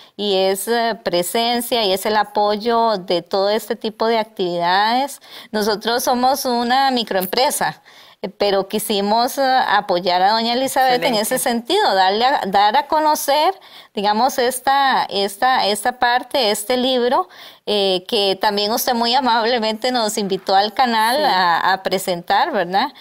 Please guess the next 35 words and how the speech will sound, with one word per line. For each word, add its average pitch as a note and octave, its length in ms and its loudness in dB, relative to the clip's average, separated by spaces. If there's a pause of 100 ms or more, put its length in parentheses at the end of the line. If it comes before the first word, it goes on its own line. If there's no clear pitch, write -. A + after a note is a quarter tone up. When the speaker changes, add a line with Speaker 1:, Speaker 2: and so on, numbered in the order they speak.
(260)
Speaker 1:
Y A3 100 -2
yo G#3+ 160 -2
creo C4+ 300 0
que D4 100 0
es C#4+ 120 -2
parte C#4+ 260 -2
importante C4+ 520 -2
de C4 140 2
lo C4 160 0
que A#3 140 -4
nosotros G3 720 -2
tenemos A3+ 480 -2
que B3+ 180 -2
trabajar, F#3 800 0
o D#3+ 80 0
sea, E3+ 400 0
no F3+ 240 -2
de G3+ 120 0
forma B3+ 280 -2
individual, G3 600 0
sino G3 560 0 (320)
en G3 160 -2
encadenamiento, F#3 1120 -2
y F#3 300 0
es F#3+ 260 0
lo A#3+ 260 0
que, A3 480 -2 (600)
por G3 100 -2
lo F#3 80 0
menos G3 280 -2
yo A#3+ 140 2
apre-, A#3+ 480 0 (560)
siempre D4 400 -2
lo D#4+ 140 2
he D4+ 240 2